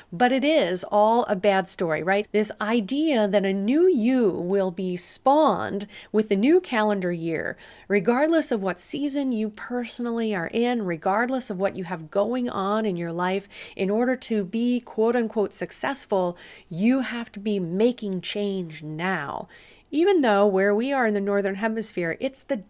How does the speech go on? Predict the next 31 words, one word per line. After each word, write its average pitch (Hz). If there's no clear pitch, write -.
depths -
of 175
winter. 165
And 208
a 208
lot 220
of 247
us 202
are 190
really 214
snowed 202
in 185
right 147
now. -
So -
if -
it's 185
a 185
great 233
time 226
to 202
be 196
taking 214
in 185
podcasts, 226
I 202
hope 190
this 202
is 220
the 185
one 175